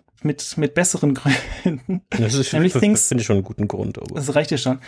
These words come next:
Speaker 1: Things hat so Bereiche und Projekte.
Speaker 2: Mhm.
Speaker 1: Und diese Struktur hilft mir schon, das so ein bisschen aufzuteilen. Also ich benutze
Speaker 2: Ja,
Speaker 1: zum Beispiel
Speaker 2: makes sense.
Speaker 1: Projekte auch nur für Dinge, die abschließbar sind.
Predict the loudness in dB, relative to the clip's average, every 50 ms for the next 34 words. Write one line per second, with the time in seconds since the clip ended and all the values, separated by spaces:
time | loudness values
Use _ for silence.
0 | -20 -20 -20 _ -16 -4 0 2 2 4 4 2 2 2 2 2 2 4 2 2
1 | 4 4 2 2 2 -2 -2 0 0 0 -2 -4 -6 -2 0 2 2 2 2 0
2 | -2 -2 -2 -2 2 4 4 6 6 4 2 0 0 0 0 0 2 2 2 2
3 | 2 2 0 -2 -2 -4 -4 -4 -2 0 2 4 4 4 2 2 0 0 0 0
4 | 0 0 0 0 0 2 2 4 4 4 4 2 0 -4 -10 _ _ _ _ _
5 | _ _ _ _ -6 -4 -4 -4 -4 -6 -2 2 2 4 4 4 2 2 2 0
6 | 0 -2 -2 -4 -2 -2 0 0 2 4 4 4 2 2 4 4 4 4 4 2
7 | 2 2 4 4 4 2 0 -2 -6 -12 -20 -20 -20 _ _ _ _ _ _ _
8 | _ _ -20 -20 _ _ -6 0 4 4 4 4 2 2 0 0 0 2 2 0
9 | 2 2 2 4 4 4 4 4 4 2 2 2 0 -2 -4 -4 -2 -2 -2 -2
10 | -2 -4 -4 -4 -4 -4 -4 -4 -4 -4 -4 -6 -12 -20